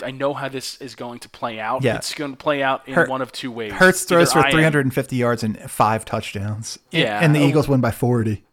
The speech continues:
Speaker 1: Mm-hmm. And somehow they leapfrog the Giants and the Reds, uh, mm, football team, uh, into first place.
Speaker 2: Yeah,
Speaker 1: Like,
Speaker 2: which
Speaker 1: that's just
Speaker 2: is impossible, by the way, but we'll figure that out.
Speaker 1: Oh, jeez. It's, uh,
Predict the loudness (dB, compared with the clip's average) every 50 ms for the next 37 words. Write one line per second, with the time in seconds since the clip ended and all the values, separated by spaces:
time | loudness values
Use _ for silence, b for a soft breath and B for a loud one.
0 | _ _ _ _ _ _ _ _ _ -8 -8 -6 -6 -8 -8 -6 -4 -2 -2 -2
1 | 0 0 0 2 2 2 2 2 2 0 0 2 0 0 0 -2 -4 -8 -14 -20
2 | -16 -14 -10 -4 0 2 4 4 2 0 -2 -4 -8 -10 -8 -6 -6 -6 -4 0
3 | 0 2 2 2 0 -2 -4 -6 -6 -6 -6 -6 -6 -6 -6 -4 -6 -6 -6 -10
4 | -10 -6 -6 -6 -6 -6 -8 -12 -12 -12 -12 -6 -2 -2 -2 -2 -2 -4 -4 -6
5 | -8 -10 -10 -10 -12 -16 b b b b b b b b b 0 0 0 0 0
6 | -4 -4 -6 -8 -8 -8 -8 -8 -8 -8 -8 -8 -10 -8 -6 -4 -4 -4 -2 2
7 | 4 4 4 4 2 -2 -4 0 2 4 4 4 4 6 6 6 6 6 4 2
8 | -2 -4 -2 -2 0 0 0 0 0 0 0 0 0 -2 -2 -2 -2 -2 -2 -2
9 | -2 0 0 -2 -2 -4 -6 -4 -6 -6 -6 -10 -18 -18 -20 -20 _ _ _ -10
10 | -10 -8 -8 -8 -8 -8 -8 -10 -12 -10 -8 -8 -8 -8 -10 -12 -12 -12 -10 -10
11 | -8 -6 -4 -4 -4 -4 -4 -6 -6 -8 -12 -16 _ _ B B B B B B
12 | B B B B -2 0 0 0 0 0 -2 -4 -6 -6